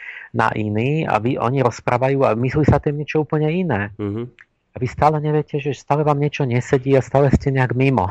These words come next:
Speaker 1: <laughs> A, a potom strašne veľa nelogickostí a takých zamlčaných predpokladov, z ktorých sa akoby vychádza, ale ktoré sú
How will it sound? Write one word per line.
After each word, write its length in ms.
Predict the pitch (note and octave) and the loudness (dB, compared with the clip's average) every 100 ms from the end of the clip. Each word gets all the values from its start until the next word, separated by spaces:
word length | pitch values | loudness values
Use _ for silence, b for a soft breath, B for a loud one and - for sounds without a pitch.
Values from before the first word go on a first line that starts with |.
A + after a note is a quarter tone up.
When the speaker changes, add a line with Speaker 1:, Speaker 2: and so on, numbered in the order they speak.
| - | -2
Speaker 1:
<laughs> 840 | C3 B2+ D#3+ - - - - _ | -4 -6 -14 -16 -18 -18 -20 _
A, 400 | B2 G#2+ G#2+ E3+ - _ - | 0 2 0 -2 -10 _ -12
a 120 | - A2 A2 A2+ - - - | -4 0 2 0 -2 -14 -4
potom 400 | A#2 - A#2+ A#2+ _ | -2 0 0 -2 _
strašne 460 | - - B2 D3 | -6 -4 -2 2
veľa 240 | D3 D#3 C3 | 6 6 4
nelogickostí 1000 | A2 G#2+ G#2 A2 - - A#2 - - D3 | 4 4 4 0 -2 -4 -4 -6 -4 0
a 100 | B2 | 0
takých 380 | A#2+ B2 A2 | 0 -2 2
zamlčaných 560 | A#2+ C#3 C#3+ D#3 C#3+ A2+ | 2 2 0 -2 -2 -2
predpokladov, 640 | - C3 - - B2+ C3 A#2+ | -2 0 0 2 2 2 -2
z 80 | |
ktorých 280 | - B2 B2+ | -4 -4 -2
sa 180 | - A#2+ | 2 2
akoby 300 | A#2 C3 C3 | 2 0 0
vychádza, 480 | A2+ - B2 A2+ A#2 | -4 0 0 2 0
ale 220 | - A#2 | 2 0
ktoré 300 | A2+ - B2 A#2+ | -2 0 0 0
sú 300 | - B2+ | -2 -2